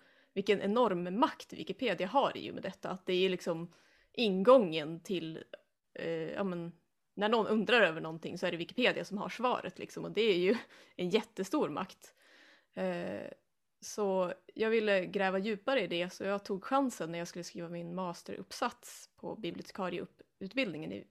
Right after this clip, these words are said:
i Uppsala, på Uppsala universitet. Så jag skrev om Wikipedia,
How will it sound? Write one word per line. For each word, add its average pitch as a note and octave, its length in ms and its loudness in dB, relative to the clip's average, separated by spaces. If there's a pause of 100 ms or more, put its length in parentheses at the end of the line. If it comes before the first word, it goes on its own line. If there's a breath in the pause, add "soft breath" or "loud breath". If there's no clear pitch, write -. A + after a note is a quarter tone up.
i F#3 160 -6
Uppsala, G#3+ 420 -6 (840 soft breath)
på G3 60 -6
Uppsala G3 260 -6
universitet. F#3+ 760 -4
Så - 180 -10
jag G#3 120 -2
skrev G3+ 280 2
om E3+ 120 -6
Wikipedia, G3 600 -4